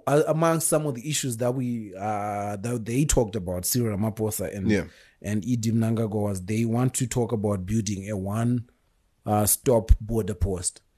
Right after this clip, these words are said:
Speaker 1: in
Speaker 2: Mm.
Speaker 1: Kubet Bridge, which I found to be like, if that happens, then dope.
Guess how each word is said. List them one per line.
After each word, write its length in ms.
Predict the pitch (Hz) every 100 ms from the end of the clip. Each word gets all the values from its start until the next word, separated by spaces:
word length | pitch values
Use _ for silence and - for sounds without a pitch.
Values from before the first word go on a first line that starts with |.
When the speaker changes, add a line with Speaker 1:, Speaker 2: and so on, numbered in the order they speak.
| _ _ _ -
Speaker 1:
in 160 | 107
Speaker 2:
Mm. 220 | 104 95 101
Speaker 1:
Kubet 380 | - 95 107 90
Bridge, 360 | 85 73 - _ _
which 400 | 190 370 440 - -
I 160 | 220
found 340 | 302 226 226 190
to 100 | 190
be 80 | 160
like, 180 | 143
if 160 | 147 135
that 180 | 165 185
happens, 460 | 160 156 160 151
then 320 | 131 127 120 98
dope. 360 | 135 131 101